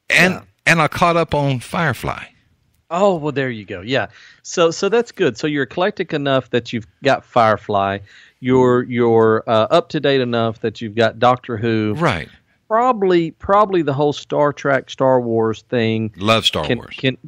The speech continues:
Speaker 2: can definitely. Oh, well, see, there you go. So, so you're, you're forgiven. You're totally. You don't even have to be forgiven, Bobby.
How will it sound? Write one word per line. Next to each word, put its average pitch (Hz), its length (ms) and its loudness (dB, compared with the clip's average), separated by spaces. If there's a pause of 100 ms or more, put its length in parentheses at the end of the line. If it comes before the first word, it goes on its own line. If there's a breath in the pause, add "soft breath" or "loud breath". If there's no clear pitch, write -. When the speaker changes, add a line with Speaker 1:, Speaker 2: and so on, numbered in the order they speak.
(160)
Speaker 2:
can 135 180 0
definitely. 127 360 2
Oh, - 160 4
well, 247 160 2
see, 233 180 -6
there 202 140 4
you 190 120 0
go. 98 220 0
So, 135 280 0
so 147 160 -4
you're, 147 260 -2
you're 151 160 -2
forgiven. 95 520 -10 (120)
You're 123 140 -2
totally. 120 600 4 (240 loud breath)
You 156 100 2
don't 208 180 6
even 175 180 2
have 151 260 0
to 127 80 -10
be 113 140 -6
forgiven, 104 520 -6 (680 soft breath)
Bobby. 156 520 2